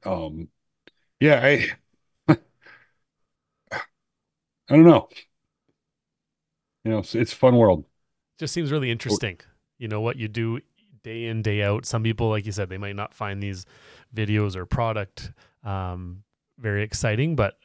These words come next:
Speaker 2: I think when you look down at the, if you can get away from, okay, if it's just a simple aid or jig,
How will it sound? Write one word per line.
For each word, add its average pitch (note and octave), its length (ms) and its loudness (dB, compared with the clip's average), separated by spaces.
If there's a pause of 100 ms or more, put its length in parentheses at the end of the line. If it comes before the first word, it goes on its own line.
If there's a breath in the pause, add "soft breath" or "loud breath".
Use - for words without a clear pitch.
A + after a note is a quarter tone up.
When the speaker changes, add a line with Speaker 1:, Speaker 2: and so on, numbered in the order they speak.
Speaker 2:
I B2 120 -8
think G#2+ 240 -8
when G#2 100 -8
you G2 140 -6
look G2 320 -6
down G2+ 320 -4
at G#2+ 160 -8
the, G#2 120 -4
if G2+ 140 -10
you A2 80 -6
can G2+ 160 -8
get G#2 160 -4
away G2 300 -2
from, G#2 280 -6
okay, G2+ 220 -8
if F#2+ 80 -8
it's G2 140 -8
just - 260 -10
a G2+ 60 -8
simple G2+ 440 -10 (340)
aid A2+ 300 -4
or F#2+ 180 -4
jig, G2 520 -2